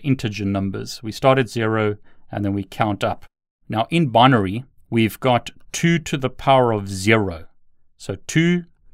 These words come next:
to no cables, as an analogy, equals one. So we don't start with one cable, we start with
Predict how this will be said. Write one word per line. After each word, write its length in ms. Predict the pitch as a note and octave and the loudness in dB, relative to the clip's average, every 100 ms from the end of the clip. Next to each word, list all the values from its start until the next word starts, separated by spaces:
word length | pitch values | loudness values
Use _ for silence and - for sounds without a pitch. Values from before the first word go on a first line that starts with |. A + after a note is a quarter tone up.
| - | -4
to 140 | C3+ | -2
no 280 | A2+ A#2+ D#3 | 2 6 4
cables, 540 | D#3 G#2+ A2 B2 A#2+ | 2 -6 -4 -4 -6
as 220 | A#2 A#2+ | -2 -2
an 120 | A2 G#2 | -2 -2
analogy, 600 | G2+ G2+ G#2 G2+ G#2+ G#2+ - - - | -2 -2 -4 -6 -10 -10 -16 -20 -6
equals 500 | A#2+ - G#2+ G2 G2 | -6 -4 -6 -4 -6
one. 440 | G2 A2+ F#2+ E2+ - _ _ - | 2 2 2 -2 -18 _ _ -8
So 140 | - | -2
we 100 | A2 | 0
don't 280 | G#2 D3 E3+ | 4 4 4
start 480 | - D#3+ C3+ C3 - | 0 2 4 2 -2
with 220 | A2 G#2 | -8 -6
one 380 | G2 A2 C#3+ D3 | -6 2 4 4
cable, 580 | - G#2+ G#2+ A#2 B2 - | -2 -6 -6 -8 -8 -10
we 120 | - A2+ | -10 -8
start 400 | - A#2 A#2 A#2 | 0 2 2 0
with 240 | B2+ C3 | -4 -4